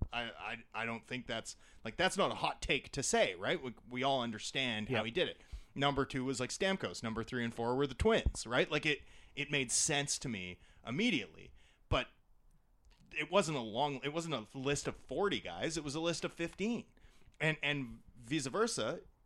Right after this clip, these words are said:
Speaker 1: you know, at, at the bottom end was Travis Moen. And it's like, well, why did, Travis Moen didn't have a ton of finishing skill, but
Speaker 2: Yep.
Speaker 1: also, what was his game?
Speaker 2: Yeah.
Speaker 1: Right?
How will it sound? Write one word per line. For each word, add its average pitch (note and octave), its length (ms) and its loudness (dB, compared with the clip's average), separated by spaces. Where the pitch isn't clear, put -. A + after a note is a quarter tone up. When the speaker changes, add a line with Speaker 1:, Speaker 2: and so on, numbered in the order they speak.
Speaker 1:
you C#3+ 100 -2
know, A#2+ 160 0
at, C3+ 240 0
at C3 120 -4
the A#2+ 80 -6
bottom D#3+ 320 2
end A2+ 280 -4
was C#3 200 0
Travis D#3+ 460 0
Moen. E3+ 280 0
And D3 140 2
it's C3+ 120 -2
like, C3+ 180 0
well, C3+ 120 0
why B2+ 200 2
did, C3+ 120 -4
Travis C#3 320 0
Moen C3+ 260 0
didn't C3 180 -2
have C3+ 120 0
a C#3 40 -8
ton C#3+ 140 -2
of D3 80 -6
finishing B2 360 -2
skill, C#3+ 240 0
but C3 120 4
Speaker 2:
Yep. A#2+ 80 8
Speaker 1:
also, C#3 340 0
what D3 140 0
was D3 140 -2
his D3+ 140 -2
game? G#3 260 0
Speaker 2:
Yeah. G2 140 -8
Speaker 1:
Right? C3 200 2